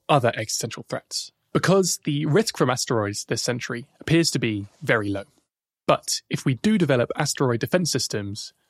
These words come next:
we should also handle them very carefully. Any technology capable of deflecting an asteroid away from a collision course with Earth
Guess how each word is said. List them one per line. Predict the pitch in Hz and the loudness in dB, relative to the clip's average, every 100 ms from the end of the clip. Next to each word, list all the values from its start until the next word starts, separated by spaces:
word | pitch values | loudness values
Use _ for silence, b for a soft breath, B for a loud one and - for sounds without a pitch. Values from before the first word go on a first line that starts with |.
| - | 2
we | 151 | 4
should | 131 | 4
also | - 180 175 113 | 4 4 4 0
handle | - 131 120 | 0 0 2
them | 110 107 | 0 0
very | 117 127 113 | 0 0 -2
carefully. | - - - 143 - _ _ - | -6 -8 -10 -12 -14 _ _ -2
Any | 170 202 | 2 2
technology | 151 135 127 117 120 | 2 2 2 0 -4
capable | - 131 131 117 110 110 | -2 -2 0 -2 -2 -2
of | 113 107 - | -2 -2 -4
deflecting | - - 151 - 139 110 | -6 0 0 0 0 0
an | |
asteroid | 110 - 123 107 101 - | -2 -2 -2 0 -2 -6
away | - 104 151 | -6 2 2
from | 196 - 110 | 2 -2 -4
a | |
collision | - 110 - 120 | -2 -2 -4 -6
course | 110 - | -8 -8
with | 113 | -4
Earth | 110 107 - | -4 -4 -12